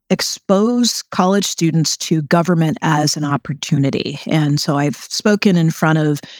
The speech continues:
some of the classes, and this, uh, the real estate department at University of Illinois is a new department in the business school. And so you have a lot of finance majors and others that were not thinking necessarily of real estate,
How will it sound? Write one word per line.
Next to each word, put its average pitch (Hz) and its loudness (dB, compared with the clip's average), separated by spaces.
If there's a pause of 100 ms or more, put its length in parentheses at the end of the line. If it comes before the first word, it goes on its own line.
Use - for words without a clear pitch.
(160)
some 170 0
of 160 0
the 160 0
classes, 156 -2
and 165 0
this, 190 -2
uh, 180 -6
the 175 -2
real 190 2
estate 180 -2
department 156 0
at - -2
University 147 0
of 139 0
Illinois 143 0
is 143 -2
a 156 0
new 151 2 (260)
department 156 0 (300)
in 165 6
the 156 2
business 156 2
school. 147 -4 (320)
And 180 -4
so 190 0
you 175 0
have 196 0
a 196 2
lot 185 0
of 175 0
finance 180 0
majors 175 2
and 143 2
others 175 2
that 151 -2
were 147 0
not 165 2
thinking 170 2
necessarily 151 -2
of 135 0
real 190 4
estate, 160 0